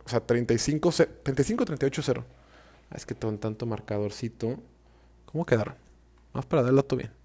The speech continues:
¿Qué es lo de menos? Ese sigo tre-, treinta y cinco treinta y ocho, pero, <sighs> mm, aquí. No, pues. Ahí llévatela, Jorge, ¿eh? Ahí llévatela. Si estás escuchando en casa o en el carro,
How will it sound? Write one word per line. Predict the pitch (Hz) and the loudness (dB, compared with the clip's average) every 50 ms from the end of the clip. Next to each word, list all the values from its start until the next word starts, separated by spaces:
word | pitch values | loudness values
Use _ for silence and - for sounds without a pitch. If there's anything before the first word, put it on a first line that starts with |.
| _ _ _ _ _ _ _ _ _ _ _ _ _ _ - | _ _ _ _ _ _ _ _ _ _ _ _ _ _ 6
¿Qué | - 175 | 12 12
es | 220 | 12
lo | |
de | 220 160 | 12 12
menos? | 147 143 135 135 | 12 12 12 10
Ese | - 160 | 8 6
sigo | 139 131 139 | 6 8 8
tre-, | 139 131 - | 8 6 4
treinta | - 123 113 107 | 2 2 2 4
y | |
cinco | 117 123 139 143 | 4 4 4 4
treinta | 123 120 110 110 | 4 2 2 2
y | 110 | 2
ocho, | 110 - 110 - | 2 0 -2 -4
pero, | - 107 101 - - - _ _ _ _ _ _ _ _ _ | -2 -4 -4 -4 -10 -18 _ _ _ _ _ _ _ _ _
<sighs> | - - - - - - - - _ _ _ _ _ - _ - - - _ _ _ _ _ _ _ _ _ _ _ _ _ _ _ _ - | -10 -6 -2 -2 -2 -2 -4 -8 _ _ _ _ _ -20 _ -20 -20 -20 _ _ _ _ _ _ _ _ _ _ _ _ _ _ _ _ -12
mm, | 113 110 110 113 113 113 110 110 110 | -8 -6 -4 -2 -2 -2 -2 -2 -2
aquí. | 107 - - 110 95 - | -4 -4 -6 -10 -10 -10
No, | - 151 156 151 131 | -8 -6 -4 -4 -6
pues. | - 107 - - - - - _ _ _ - - - - _ _ _ _ _ | -6 -10 -12 -14 -16 -18 -20 _ _ _ -20 -20 -20 -20 _ _ _ _ _
Ahí | - 131 147 | -2 0 4
llévatela, | 139 147 147 143 139 - 127 117 107 | 6 6 6 6 4 2 0 -2 -2
Jorge, | - 110 104 - 113 127 | -4 -6 -6 -6 -6 -6
¿eh? | 143 - - - | -6 -8 -10 -10
Ahí | 120 131 120 117 | -8 -6 -6 -4
llévatela. | 117 131 131 135 135 - 131 131 135 139 131 - - _ _ _ - _ _ _ _ _ _ _ _ _ _ - _ _ _ _ | -4 -4 -4 -4 -6 -6 -8 -8 -8 -8 -12 -16 -20 _ _ _ -20 _ _ _ _ _ _ _ _ _ _ -20 _ _ _ _
Si | - - - | -14 -12 -6
estás | 117 - 123 | -4 -4 -4
escuchando | - 123 - 123 123 131 | -2 -2 0 2 2 0
en | 120 | 2
casa | 127 143 131 135 - 139 127 | 2 2 2 4 4 4 4
o | 120 113 | 4 4
en | 110 | 2
el | 107 104 - | 2 0 0
carro, | 127 123 120 131 127 120 123 - | 0 2 2 2 2 0 -2 -8